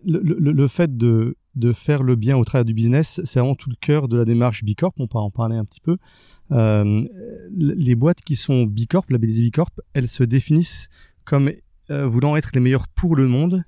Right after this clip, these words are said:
et non pas les meilleures du monde. Euh, et ça, ça nous invite à, à, à poser vraiment au cœur de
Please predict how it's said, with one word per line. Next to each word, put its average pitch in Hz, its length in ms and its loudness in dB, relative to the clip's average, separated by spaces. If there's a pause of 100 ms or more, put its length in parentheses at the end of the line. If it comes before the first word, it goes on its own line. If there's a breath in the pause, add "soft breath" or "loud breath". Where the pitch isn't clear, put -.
(140)
et 151 80 -4
non 135 140 -2
pas 160 260 0
les 120 120 2
meilleures 120 280 2
du 120 140 0
monde. 104 280 0 (800 loud breath)
Euh, 110 560 2 (200)
et 135 100 2
ça, 190 200 0
ça 151 180 0
nous 123 560 2 (160)
invite 131 440 0 (300)
à, 123 420 0
à, - 120 -2
à 117 40 0
poser 160 380 0
vraiment 143 300 0
au 123 120 0
cœur 151 300 -4
de 110 120 -2